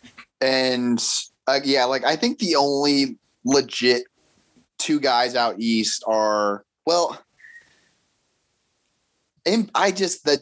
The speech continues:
the missed games thing for Embiid is tough. Uh, like, I, and I, it, it's a different season. Like, the amount of games he's missed in an eighty-two game season wouldn't be as big of a deal.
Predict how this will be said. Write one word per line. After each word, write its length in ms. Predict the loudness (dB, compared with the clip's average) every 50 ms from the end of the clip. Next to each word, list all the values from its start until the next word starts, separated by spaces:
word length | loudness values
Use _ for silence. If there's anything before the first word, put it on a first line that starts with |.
| -2 -4
the 140 | -2 -2 0
missed 320 | 0 0 -2 -2 -2 0
games 300 | 2 2 2 2 0 -2
thing 120 | -4 -4 -2
for 160 | 0 0 0
Embiid 300 | 0 2 2 2 2 0
is 140 | 0 -2 -2
tough. 480 | 0 0 2 0 0 -4 -10 -20 -20 _ _ _ _ _ _ -20 -20 -20 _ _ _ _ _ _ _ _ _ _ _ _ _ _ -4
Uh, 80 | 0 2
like, 320 | 2 2 0 0 -4 -16 _ _ _ 0
I, 120 | 0 0 0
and 180 | 0 -2 0
I, 120 | 0 0 0
it, 260 | 0 -2 -2 -2 0 -2
it's 160 | -2 0 -2
a 100 | -2 -2
different 380 | 0 0 0 0 0 -2 -2
season. 640 | -2 0 0 2 2 2 2 2 2 2 0 -4 _ _ _ _ _ _ _ _ _ _ _ _ _ _ _ _ _ -2
Like, 260 | 0 0 0 0 0
the 100 | 0 0
amount 240 | 2 2 2 0 0
of 60 | 0
games 280 | -2 -2 -2 -2 -4 -4
he's 220 | -4 -4 -4 -2 -2
missed 600 | -2 0 0 0 0 -2 -4 -6 -6 -8 -10 _ _ _ _ _ _ -4
in 100 | -2 -2
an 100 | -2 0
eighty-two 460 | 0 0 0 0 0 0 0 0 0 0
game 220 | 2 0 0 0
season 300 | 0 0 2 2 2 2
wouldn't 180 | 0 0 0 0
be 100 | 0 0
as 120 | 0 0
big 180 | 0 -2 0 0
of 80 | 0 -2
a 60 | -2
deal. 500 | -2 0 0 2 2 2 0 -2 -4